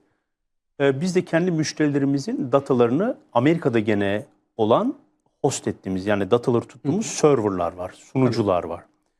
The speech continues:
Speaker 1: Şimdi biz bu sunucularda müşterilerin bilgilerini, yani kim ne almış, ne vermiş, finans bilgileri de dahil,
Speaker 2: Evet.
Speaker 1: işte, e, özel profil,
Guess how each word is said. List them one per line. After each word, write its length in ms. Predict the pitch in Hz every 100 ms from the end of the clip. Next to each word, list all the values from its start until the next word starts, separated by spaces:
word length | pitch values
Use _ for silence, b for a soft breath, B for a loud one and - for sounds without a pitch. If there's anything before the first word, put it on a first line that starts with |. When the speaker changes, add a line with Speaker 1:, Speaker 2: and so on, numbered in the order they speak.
| _ _ _ _
Speaker 1:
Şimdi 140 | 185
biz 160 | 202 185
bu 80 | 202
sunucularda 840 | - 180 139 120 107 107 190 - 180
müşterilerin 720 | 165 - 156 147 151 214 156
bilgilerini, 720 | 151 131 117 98 95 113 - - _ _ _ _ _
yani 580 | 160 135 123 123 - 110 -
kim 260 | 165 143
ne 60 | 127
almış, 400 | 135 123 117 -
ne 120 | 120
vermiş, 500 | 123 117 107 98 - _
finans 420 | 120 120 123 -
bilgileri 480 | 131 120 113 107 95
de 120 | 95
dahil, 380 | 95 95 143 226 - _
Speaker 2:
Evet. 200 | 147 107 - _ _ _
Speaker 1:
işte, 180 | - 143
e, 380 | 143 139 - 131 127 127
özel 640 | - 151 127 117 147 123 - - _ _ _
profil, 540 | - 127 - 135 117